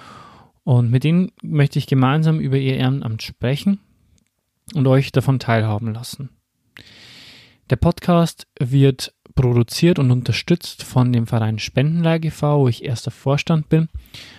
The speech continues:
Unser Verein hat das Ziel,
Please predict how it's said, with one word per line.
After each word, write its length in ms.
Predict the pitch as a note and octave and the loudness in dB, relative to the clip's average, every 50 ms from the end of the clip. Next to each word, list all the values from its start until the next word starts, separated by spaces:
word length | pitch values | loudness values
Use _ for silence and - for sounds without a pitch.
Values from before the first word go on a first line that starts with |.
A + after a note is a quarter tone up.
| - _ | -10 _
Unser 360 | - C#3+ C#3 C#3 C3+ - C3+ | 0 0 2 2 2 2 0
Verein 580 | - - - A#2 A2 A2 A2 A2+ B2 D3 E3 D#3+ | 0 0 0 0 0 2 0 0 0 0 2 0
hat 300 | C#3+ - - - - - - | 0 0 -4 -8 -18 -18 -18
das 320 | - - - - - - - | -14 -12 -10 -10 -10 -12 -12
Ziel, 420 | - - - D3 C#3+ D3+ F#3+ G3+ | -10 -4 0 0 2 2 2 0